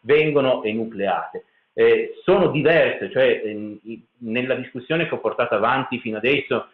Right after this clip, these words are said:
ne ho tratteggiate alcune, cioè il problema della tecnologia, il problema della bioetica, il problema dell'ambiente, ma, eh, vanno, eh, in realtà si diffo-, si aumentano continuamente di numero, per cui si passa al problema del genere, al problema dell'etica dello sport,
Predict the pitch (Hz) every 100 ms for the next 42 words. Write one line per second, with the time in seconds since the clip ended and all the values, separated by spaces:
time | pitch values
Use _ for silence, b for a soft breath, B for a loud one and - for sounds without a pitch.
0 | b - 95 101 101 92 - 104 98 95
1 | 110 95 92 190 143 92 95 92 - 95
2 | 104 104 95 92 92 92 - 101 95 95
3 | 92 107 107 92 - 101 98 101 98 98
4 | 95 92 95 110 - 95 - 95 98 104
5 | 98 92 92 92 95 131 123 98 - -
6 | b b 113 151 - 110 104 104 196 -
7 | 107 95 131 170 156 147 117 107 104 113
8 | 117 117 170 - 131 113 - - 131 123
9 | - 113 117 117 156 165 151 120 104 101
10 | 117 123 147 - 107 131 165 107 92 -
11 | B B 92 - 143 127 - 95 107 107
12 | 101 98 95 92 98 98 90 101 131 147
13 | 123 107 98 95 98 95 98 95 92 95
14 | 107 - 95 92 90 92 - 147 143 -
15 | -